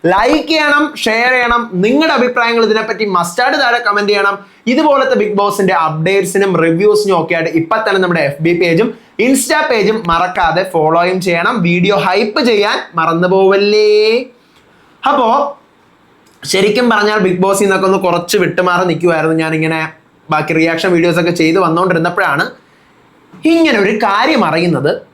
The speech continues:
അതായത് നമുക്കറിയാം എപ്പോഴും ബിഗ് ബോസ് കഴിഞ്ഞാൽ അടുത്ത ബിഗ് ബോസ് വരുന്നത് ഒരു ഒമ്പത് മാസം കഴിഞ്ഞിട്ടായിരിക്കും. പക്ഷേ ഇത്തവണ ഞാൻ നിങ്ങളുടെ അടുത്ത് ഒരു ഗസ് പോലെ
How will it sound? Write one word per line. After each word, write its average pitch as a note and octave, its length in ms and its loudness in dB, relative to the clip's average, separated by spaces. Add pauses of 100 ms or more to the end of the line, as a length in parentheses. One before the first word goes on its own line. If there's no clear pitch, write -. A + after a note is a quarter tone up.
അതായത് B3+ 640 0 (220)
നമുക്കറിയാം C4+ 440 0
എപ്പോഴും D#4+ 500 0
ബിഗ് A3+ 180 -2
ബോസ് C4+ 280 2
കഴിഞ്ഞാൽ A#3 520 2
അടുത്ത C4 320 -2
ബിഗ് B3 200 -2
ബോസ് C4 260 0
വരുന്നത് A#3+ 340 0
ഒരു D4+ 60 0
ഒമ്പത് D4 480 2
മാസം B3+ 480 0
കഴിഞ്ഞിട്ടായിരിക്കും. G#3+ 920 0 (420)
പക്ഷേ B3 600 -2
ഇത്തവണ C4+ 340 0
ഞാൻ C4 200 0
നിങ്ങളുടെ B3+ 220 0
അടുത്ത് B3+ 140 0
ഒരു A3 180 2
ഗസ് F4 380 0
പോലെ C4 240 2